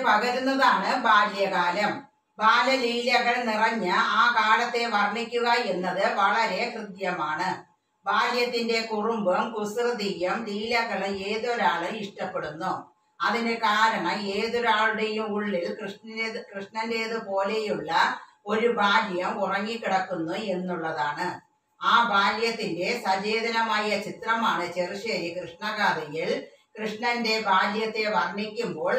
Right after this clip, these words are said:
അവതരിപ്പിച്ചിട്ടുള്ളത്. നന്ദഗോപരുടെ അടുത്ത് നിന്ന്, ഗോകുലത്തിൽ നിന്ന് അകന്ന് മധുരയിൽ കഴിയേണ്ടി വന്നപ്പോൾ കൃഷ്ണനുണ്ടായ ഗ്രഹാതുരത്വമാണ് ഇവിടെ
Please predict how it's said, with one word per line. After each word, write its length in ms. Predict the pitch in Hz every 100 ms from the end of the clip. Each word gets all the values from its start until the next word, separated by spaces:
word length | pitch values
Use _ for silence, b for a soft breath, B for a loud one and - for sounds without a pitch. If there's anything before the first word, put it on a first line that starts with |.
| 240
അവതരിപ്പിച്ചിട്ടുള്ളത്. 1080 | 190 185 185 170 160 160 - 147 143 175 175 - - _ _ _ 190
നന്ദഗോപരുടെ 960 | 202 220 220 208 214 220 220 208 214 208 190
അടുത്ത് 320 | 196 - 240 220
നിന്ന്, 280 | 165 175 208 185
ഗോകുലത്തിൽ 640 | 190 202 220 220 214 233 226 208
നിന്ന് 300 | 165 160 190 208 180
അകന്ന് 460 | 185 214 202 165 196 196
മധുരയിൽ 560 | 185 202 220 220 220 220
കഴിയേണ്ടി 540 | 185 185 196 214 214 220
വന്നപ്പോൾ 600 | 190 180 190 175 156 170 240 277 B B B
കൃഷ്ണനുണ്ടായ 880 | 214 208 - 269 254 196 196 196 196 190 185
ഗ്രഹാതുരത്വമാണ് 1300 | 180 175 208 220 233 196 190 220 220 214 175 151 185 214 196
ഇവിടെ 340 | 196 196 165